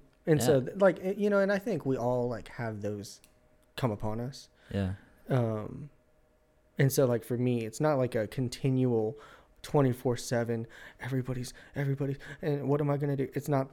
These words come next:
Speaker 1: that
Speaker 2: <laughs>
Speaker 1: for me. It's more of, "Okay,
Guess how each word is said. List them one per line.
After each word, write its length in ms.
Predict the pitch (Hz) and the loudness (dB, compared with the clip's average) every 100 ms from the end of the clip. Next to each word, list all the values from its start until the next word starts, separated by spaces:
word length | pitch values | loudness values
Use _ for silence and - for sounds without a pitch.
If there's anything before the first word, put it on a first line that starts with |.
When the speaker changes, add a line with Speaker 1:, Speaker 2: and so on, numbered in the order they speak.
| 123 | 2
Speaker 1:
that 300 | 220 226 190 | 6 4 4
Speaker 2:
<laughs> 40 | |
Speaker 1:
for 100 | 165 | 2
me. 320 | 165 190 220 - _ - - - - | 4 4 2 -2 _ -20 -20 -20 2
It's 280 | 151 - | 4 4
more 360 | 135 139 143 135 | 2 4 4 4
of, 320 | 120 113 110 - - - - - | 2 0 -4 -8 -16 -18 -20 -2
"Okay, 400 | 139 135 110 104 | 0 0 -4 -6